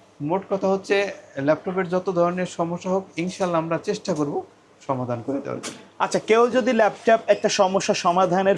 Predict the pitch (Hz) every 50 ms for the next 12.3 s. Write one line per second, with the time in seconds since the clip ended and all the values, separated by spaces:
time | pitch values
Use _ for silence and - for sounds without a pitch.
0 | - - 202 190 170 143 123 110 - - - - - - - - _ - - -
1 | - - - 254 240 254 262 277 233 - - 240 233 226 233 - 254 240 233 247
2 | 240 240 240 233 233 233 226 220 214 208 208 175 202 214 208 180 208 208 202 196
3 | 196 185 180 196 202 185 165 160 185 185 185 196 202 196 - 233 202 - 226 214
4 | 214 196 175 202 180 170 175 170 - - 160 160 156 - - 151 135 117 104 -
5 | - - - - - - - - 185 185 180 226 220 - 240 240 233 240 240 233
6 | 190 180 190 190 180 220 220 - 226 190 170 202 214 214 214 185 196 175 123 151
7 | 143 139 135 127 120 110 101 - - 147 156 175 175 175 190 196 190 196 202 185
8 | 185 190 185 214 190 175 - - 202 180 175 175 170 175 170 165 165 165 165 160
9 | 147 127 - 165 160 156 160 165 165 165 160 156 165 160 147 160 160 160 156 151
10 | 139 - - - _ _ - - - - - 170 185 185 - - 196 - - 190
11 | 180 185 180 185 185 - - 175 180 175 - 175 165 156 - 175 160 160 151 156
12 | 151 151 165 196 359